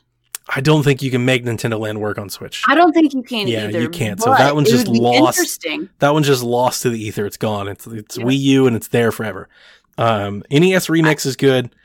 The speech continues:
Speaker 1: Now, I know these aren't qualifying because the whole rumors are
Speaker 2: Oh.
Speaker 1: about Nintendo first party, but there are two great games on Wii U that I would love to see come to Switch, and that's ZombiU and Deus Ex. Um, those
Speaker 2: And
Speaker 1: ports are fantastic, and I would love to see them come over.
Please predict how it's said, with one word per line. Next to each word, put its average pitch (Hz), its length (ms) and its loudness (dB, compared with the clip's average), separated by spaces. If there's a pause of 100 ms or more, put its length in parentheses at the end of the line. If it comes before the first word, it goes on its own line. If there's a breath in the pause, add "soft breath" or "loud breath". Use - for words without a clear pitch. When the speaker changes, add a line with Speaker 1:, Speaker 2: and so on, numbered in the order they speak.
(320 soft breath)
Speaker 1:
Now, 135 220 4
I 139 100 2
know 170 220 6
these 156 280 2
aren't 151 220 2
qualifying 131 580 2
because 120 340 -2
the 120 100 2
whole 127 160 0
rumors 123 320 2
are 117 60 0
Speaker 2:
Oh. - 20 0
Speaker 1:
about 113 240 2
Nintendo 120 440 0
first 113 200 -2
party, 123 260 2
but 117 200 -2 (340 soft breath)
there 143 160 4
are 123 60 -2
two 175 280 0
great 135 440 -2
games 139 320 0
on 127 120 0
Wii 123 180 -4
U 127 180 -2
that 120 80 -2
I 117 40 0
would 113 140 0
love 123 180 -2
to 113 60 -10
see 120 160 -8
come 143 220 -2
to 156 80 -2
Switch, 170 400 -4 (300 soft breath)
and 131 80 -4
that's 113 160 -4
ZombiU 123 580 2
and 113 120 -2
Deus 113 300 -4
Ex. - 400 -14 (680 soft breath)
Um, 107 380 -4
those 127 160 2
Speaker 2:
And 202 80 -4
Speaker 1:
ports 123 240 2
are 110 100 -2
fantastic, 107 520 -8
and 113 100 -6
I 117 40 0
would 117 140 -2
love 113 140 0
to 107 60 -6
see 110 140 -8
them 101 120 -12
come 104 200 -12
over. - 240 -16